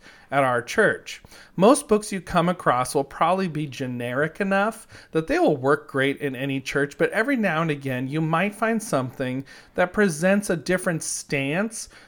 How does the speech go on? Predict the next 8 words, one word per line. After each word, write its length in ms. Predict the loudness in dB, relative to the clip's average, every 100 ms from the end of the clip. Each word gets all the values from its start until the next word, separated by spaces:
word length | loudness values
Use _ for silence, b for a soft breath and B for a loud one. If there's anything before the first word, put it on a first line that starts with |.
| _
than 240 | -2 -2 -2
your 360 | 0 2 2
church 540 | 0 -2 2 2 0 -6
may 220 | -6 -6
hold. 500 | -6 -2 -2 -2 -6 B B
So, 460 | 2 6 6 2 -6 _ _
for 160 | 0 2
example, 680 | 2 -2 -2 -2 0 0